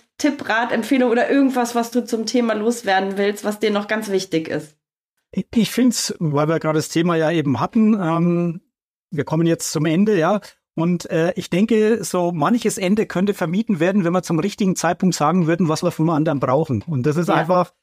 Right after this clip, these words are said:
Speaker 2: zur rechten Zeit zu sagen, es reicht jetzt mit dem Thema, ähm, ich möchte es anders haben in der Beziehung, dann hat man die Chance, da dran noch zu arbeiten.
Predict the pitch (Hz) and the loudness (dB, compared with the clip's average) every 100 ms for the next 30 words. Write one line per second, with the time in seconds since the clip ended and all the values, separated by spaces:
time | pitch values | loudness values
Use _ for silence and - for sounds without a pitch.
0 | - 160 147 196 - 202 165 196 - 156 | -6 -2 0 -2 -2 -2 0 -2 -2 0
1 | 160 226 226 240 - 175 - - 156 185 | 2 2 2 0 -4 -8 -8 -8 -2 -2
2 | 233 247 233 - - 247 180 190 196 180 | 0 0 0 -2 -8 -4 -2 0 0 -2
3 | - 190 202 196 196 _ _ _ 147 156 | -2 0 2 0 -4 _ _ _ 0 2
4 | 180 226 208 185 175 180 - 127 - 220 | 2 0 -2 -2 0 0 -2 -6 -2 0
5 | 240 - 202 202 180 185 - 190 190 196 | 0 0 2 2 0 -2 0 2 2 0
6 | - _ - 143 151 202 175 - 165 196 | -4 _ -6 -2 -2 -2 -2 0 0 0
7 | 214 170 165 160 180 - 175 165 180 185 | 0 -2 -2 -2 -2 -2 0 0 2 0
8 | - 131 120 | -2 -4 -6